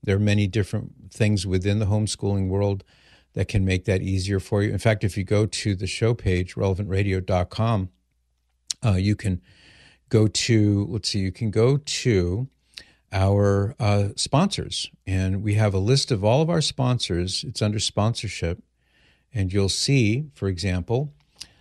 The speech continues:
uh, you'll see all kinds of different things that are there. But we have, among other things, we've got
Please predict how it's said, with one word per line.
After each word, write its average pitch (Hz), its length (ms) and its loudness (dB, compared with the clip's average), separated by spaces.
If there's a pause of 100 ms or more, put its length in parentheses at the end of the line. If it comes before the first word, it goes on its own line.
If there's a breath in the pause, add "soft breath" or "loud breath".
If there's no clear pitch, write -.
(280 loud breath)
uh, 95 400 2
you'll 98 120 -4
see 95 560 0 (340)
all 175 180 6
kinds 104 280 -2
of 92 40 -8
different 92 300 -6
things 92 240 -2
that 95 80 -4
are 92 80 -4
there. 90 380 -2
But 92 160 -8
we 107 180 -4
have, 98 560 -2 (460)
among 117 340 2
other 120 260 2
things, 92 460 -2
we've 95 220 -4
got - 540 -2